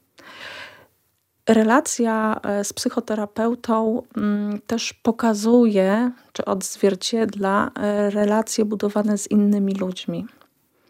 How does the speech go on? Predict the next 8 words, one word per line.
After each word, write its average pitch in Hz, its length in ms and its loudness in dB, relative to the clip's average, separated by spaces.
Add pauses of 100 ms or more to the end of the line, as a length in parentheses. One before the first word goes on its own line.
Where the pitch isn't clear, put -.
(140)
Czyli 202 220 -8
ktoś - 440 -4 (340)
wchodzi 220 420 -4
do 202 360 0
gabinetu 196 1040 -2
i 220 80 -2
na 196 180 -4
przykład, 214 800 -4